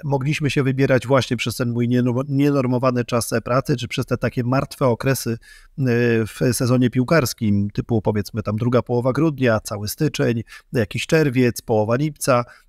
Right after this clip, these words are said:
E, wtedy my mamy takie niepisane wakacje, dzieci mają ferie, a jak dziecko było na poziomie przedszkolnym, czy potem w klasach jeden, trzy, a mieliśmy wspaniałą,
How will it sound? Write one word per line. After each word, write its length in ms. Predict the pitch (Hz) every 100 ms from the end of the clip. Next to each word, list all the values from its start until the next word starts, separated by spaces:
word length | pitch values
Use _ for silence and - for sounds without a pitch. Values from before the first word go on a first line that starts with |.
| -
E, 160 | 135
wtedy 260 | 120 139 135
my 140 | 147
mamy 280 | 139 131 131
takie 340 | 123 - 135 135
niepisane 560 | 139 135 135 143 131
wakacje, 520 | 123 120 151 - 143 123
dzieci 240 | 127 123
mają 260 | 123 117 113
ferie, 380 | 139 151 143
a 60 | 127
jak 140 | 120
dziecko 320 | 127 143 - 120
było 320 | 127 123 123 - _ _
na 260 | 135 120 127
poziomie 520 | 127 127 123 120 117
przedszkolnym, 640 | - - - 139 131 117 110
czy 120 | -
potem 260 | 120 120
w 40 | 107
klasach 340 | 131 123 117
jeden, 300 | 139 123 113
trzy, 300 | - - 143
a 60 | 131
mieliśmy 360 | 123 127 123
wspaniałą, 560 | 110 - 120 127 117